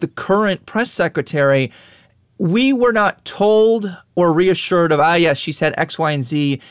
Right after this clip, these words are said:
experiences in this, therefore she's a qualified candidate." It was, "This is the first," I believe she called herself the first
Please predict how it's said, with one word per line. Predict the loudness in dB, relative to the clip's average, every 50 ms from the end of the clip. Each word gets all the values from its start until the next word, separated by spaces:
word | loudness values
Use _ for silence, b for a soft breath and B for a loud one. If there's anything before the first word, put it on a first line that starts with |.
| B B B
experiences | -10 -10 -10 -6 -4 -2 0 0 0 0 -2 -4 -4 -2 0 0 0 0 -2 -4 -6 -10 -10 -6
in | -4 -2 0 0
this, | -2 -2 0
therefore | 0 -2 -2 -2 -4
she's | -6 -6 -6 -8 -8
a | -8
qualified | -6 -6 -4 -4 -6 -6 -8 -10 -8
candidate." | -6 -6 -4 -2 -2 -2 -2 -2
It | -2 -4 -2
was, | 0 2 2 2 2 0 -2 -8 B B B B
"This | B -2 -2 -2 -4
is | -12 -12
the | -10 -10 -10
first," | -10 -10 -14 -18 -8 -2 0 0 2 2 2 0 -2 -4 -10 -8 -4
I | -4 -4
believe | -2 -4 -6
she | -6 -8 -10
called | -8 -6 -6 -6
herself | -6 -8 -10 -12
the | -14 -14
first | -10 -6 -4 -4 -4 -6 -10 -16 -18